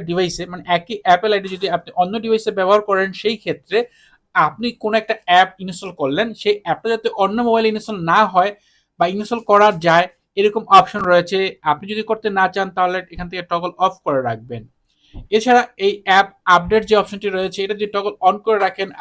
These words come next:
আপনার যে অ্যাপগুলো রয়েছে, এগুলো অটোমেটিক্যালি আপডেট হতে থাকবে। তো এখান থেকে আপনি এই অ্যাপ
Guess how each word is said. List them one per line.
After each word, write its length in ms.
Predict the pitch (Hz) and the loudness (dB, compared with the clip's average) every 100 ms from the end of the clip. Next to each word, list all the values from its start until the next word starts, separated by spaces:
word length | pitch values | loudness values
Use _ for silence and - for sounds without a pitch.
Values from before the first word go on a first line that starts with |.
| 156 | 0
আপনার 220 | 151 214 196 | 0 -4 -4
যে 60 | 220 | -2
অ্যাপগুলো 380 | 185 170 - 226 208 | 2 2 0 -4 0
রয়েছে, 320 | 185 202 208 196 196 - _ _ | 0 0 -2 -2 -2 -8 _ _
এগুলো 180 | 180 208 196 | -2 -2 0
অটোমেটিক্যালি 500 | 180 208 214 208 208 202 - 165 | 0 -2 -6 -6 -6 -6 2 2
আপডেট 220 | 165 180 - | 2 -4 -6
হতে 180 | 202 190 - | -4 -4 -4
থাকবে। 320 | 131 120 120 120 - _ _ | -6 -6 -8 -10 -14 _ _
তো 40 | - | 0
এখান 180 | 226 247 226 | 0 2 -2
থেকে 180 | 233 220 - - | -4 -4 -2 -2
আপনি 260 | - 202 202 190 _ _ _ | -2 -2 -8 -8 _ _ _
এই 140 | 180 185 - | -4 -4 -2
অ্যাপ 240 | 190 190 | 4 4